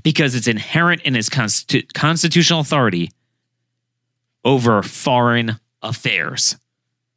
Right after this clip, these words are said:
It is a very simple thing. If they give in on this,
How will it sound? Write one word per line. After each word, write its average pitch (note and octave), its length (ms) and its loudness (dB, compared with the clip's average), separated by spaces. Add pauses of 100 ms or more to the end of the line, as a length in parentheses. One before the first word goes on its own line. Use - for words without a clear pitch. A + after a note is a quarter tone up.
(160)
It D3 120 0
is C3 160 0
a B2 120 0
very C#3+ 480 2
simple D3 420 0
thing. A2+ 400 -2 (360)
If C3+ 160 -4
they D3+ 240 0
give F#3 240 0
in G3 140 2
on F#3 160 2
this, F#3+ 420 0